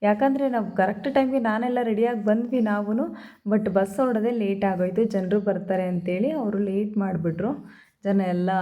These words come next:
almost ಮುಗಿಸ್ಕೊಂಡು ಹೋಗೋರು ಹೋಗ್ತಾಯಿದ್ರು, ಬರೋರು ಬರ್ತಾಯಿದ್ರು. ಅಷ್ಟೊತ್ತಿಗೆ ಅಣ್ಣ ಒಬ್ಬರು ಸಿಕ್ಕಿದ್ರು. ಅಂದ್ರೆ ಅವ್ರು ನನ್ನ ಸ್ಕೂಲ್ ಸೀನಿಯರ್ ಅಣ್ಣ, ಅವರು ಸ್ಕೂಲಲ್ಲಿ ನನಗಿಂತ, ಆ, ಸೀನಿಯರ್ ಆಗಿ ಅವ್ರು ಓದ್ತಾ ಇದ್ದಿದ್ದು.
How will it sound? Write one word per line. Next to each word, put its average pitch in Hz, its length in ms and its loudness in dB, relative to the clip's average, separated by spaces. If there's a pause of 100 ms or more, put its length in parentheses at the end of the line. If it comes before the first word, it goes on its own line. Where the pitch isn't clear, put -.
almost 190 380 -2
ಮುಗಿಸ್ಕೊಂಡು 185 480 -2
ಹೋಗೋರು 180 340 0
ಹೋಗ್ತಾಯಿದ್ರು, 180 460 0
ಬರೋರು 180 340 0
ಬರ್ತಾಯಿದ್ರು. 175 540 -2
ಅಷ್ಟೊತ್ತಿಗೆ 214 580 -2
ಅಣ್ಣ 208 340 0
ಒಬ್ಬರು 196 260 -2
ಸಿಕ್ಕಿದ್ರು. 185 640 -4 (340)
ಅಂದ್ರೆ 214 240 2
ಅವ್ರು 285 200 0
ನನ್ನ 226 260 0
ಸ್ಕೂಲ್ 262 480 -2
ಸೀನಿಯರ್ 254 500 0
ಅಣ್ಣ, 180 180 -2
ಅವರು 180 320 0
ಸ್ಕೂಲಲ್ಲಿ 226 540 -2
ನನಗಿಂತ, 214 560 0 (540)
ಆ, 196 240 2
ಸೀನಿಯರ್ 220 460 0
ಆಗಿ 196 240 0
ಅವ್ರು 208 220 -2
ಓದ್ತಾ 190 300 -4
ಇದ್ದಿದ್ದು. 170 640 -4